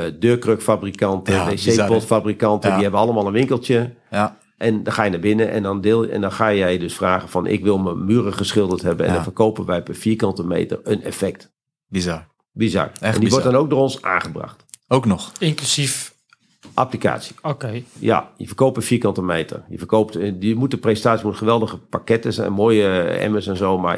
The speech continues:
Speaker 1: je
Speaker 2: Ja.
Speaker 1: verkoopt eigenlijk helemaal geen pot verf. Je
Speaker 3: Oké.
Speaker 1: verkoopt, eigenlijk verkoop je gewoon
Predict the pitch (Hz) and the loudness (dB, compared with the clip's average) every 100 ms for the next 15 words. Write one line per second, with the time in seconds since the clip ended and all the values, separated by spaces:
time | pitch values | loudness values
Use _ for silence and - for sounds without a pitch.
0 | - 95 95 117 110 101 95 87 95 90 | -2 0 0 2 2 0 -2 -2 0 0
1 | 87 - - 98 90 98 82 - - 110 | -4 -6 -4 -2 -2 -4 -6 -8 -4 0
2 | 107 113 113 - - 151 - 120 98 95 | 2 2 -4 -12 -6 -4 -2 0 0 0
3 | - _ _ _ - 95 95 95 - 87 | -8 _ _ _ -2 -2 0 -4 -8 -2
4 | 90 95 - 85 85 85 | -2 -2 -8 -4 -4 -4